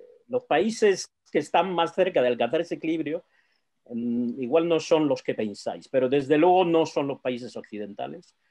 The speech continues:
no somos países desarrollados y no podemos enseñar a los demás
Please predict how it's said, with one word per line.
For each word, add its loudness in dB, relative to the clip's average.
no 4
somos -2
países -4
desarrollados -6
y -4
no 2
podemos 2
enseñar -2
a 0
los 0
demás -4